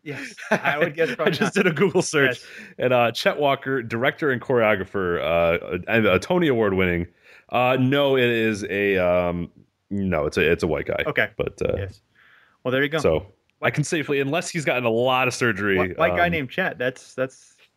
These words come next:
Speaker 2: that, yeah, he's an
Speaker 1: kind of
Speaker 2: interesting dude,
Speaker 1: surprise.
Speaker 2: but, uh, he has a chore-, yeah,
Speaker 1: Yeah.
Speaker 2: there you go. That's, uh, so not the same Chet Walker, in case you were curious. Uh, our Chet Walker has not won a Tony Award,
Speaker 1: No,
Speaker 2: so
Speaker 1: I don't. Not that we know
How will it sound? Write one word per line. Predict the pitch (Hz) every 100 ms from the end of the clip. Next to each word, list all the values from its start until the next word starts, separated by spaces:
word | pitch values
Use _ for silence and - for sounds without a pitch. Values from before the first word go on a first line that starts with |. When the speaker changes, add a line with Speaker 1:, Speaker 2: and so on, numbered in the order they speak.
| -
Speaker 2:
that, | 185 196
yeah, | 175 233
he's | 233 247
an |
Speaker 1:
kind | 247
of | 165
Speaker 2:
interesting | 247 233
dude, | 254
Speaker 1:
surprise. | 147 120
Speaker 2:
but, | 131
uh, | 135 135
he | 170
has | 180
a |
chore-, | 175 - 135
yeah, | 151 240
Speaker 1:
Yeah. | 175 151 -
Speaker 2:
there | 117 139
you | 170
go. | 214 - _ _ _
That's, | 110 110 -
uh, | 117 117
so | - 127 123
not | 131 160
the | 160
same | 175 156
Chet | 165
Walker, | 135 143
in | 120
case | 135 127
you | 123
were |
curious. | 156 120 90 - _ _ _ _
Uh, | 95
our | - 131
Chet | 135 165 120
Walker | 123 127
has | 107
not | 120 104
won | 104
a |
Tony | - 107
Award, | 82 -
Speaker 1:
No, | 160 160
Speaker 2:
so | 120 -
Speaker 1:
I | 127
don't. | 135 135
Not | 135 135
that | 135
we | 127
know | 123